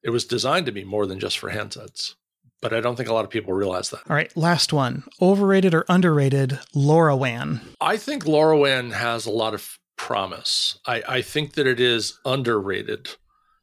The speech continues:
Speaker 1: in the sense that as we have a chance to deploy more LoRaWAN, we will begin to see people use it. Uh, right now, it's sort of niche-y and very specific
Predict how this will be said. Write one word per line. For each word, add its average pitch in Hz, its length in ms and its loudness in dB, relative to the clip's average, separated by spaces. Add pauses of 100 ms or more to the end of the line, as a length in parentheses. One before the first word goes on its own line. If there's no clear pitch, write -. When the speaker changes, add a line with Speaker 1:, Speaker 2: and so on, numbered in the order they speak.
(180)
Speaker 1:
in 117 280 -2
the 110 160 -4
sense 127 500 -2
that 107 400 -4 (100)
as 110 260 -6
we 117 140 0
have 113 160 -2
a 107 60 -6
chance 123 420 -4
to 113 180 -2
deploy 127 560 -2
more 110 280 -2
LoRaWAN, 104 800 0 (800)
we 117 320 -2
will 113 180 2
begin 120 320 -2
to 113 80 -8
see 113 240 -2
people 107 320 -4
use 98 260 -4
it. - 140 -10 (100)
Uh, 104 340 -6
right 120 360 -2
now, 120 460 2
it's 104 200 -2
sort - 380 0
of 98 160 -4
niche-y 107 800 -2
and 95 400 -6 (180)
very 104 160 -2
specific - 680 -4